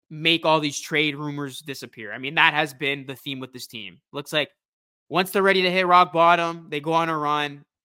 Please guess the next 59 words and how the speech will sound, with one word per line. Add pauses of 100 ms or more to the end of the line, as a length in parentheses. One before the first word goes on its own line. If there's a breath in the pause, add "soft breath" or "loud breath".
and
then
they
just (180)
continue
to (720)
run
the
course
on
the
treadmill.
And
I
hope
that's
not
the
case
here. (160)
So (680)
we'll
see
if
the
Raptors
finally
do (280 soft breath)
pick
a
direction.
We'll
see
what
they
do (160)
with
Anunoby
and
Siakam. (220)
Like
I
said,
there's
gonna
be
a
lot
more
coming
out,
but
I
wanted
to
do
this
today
because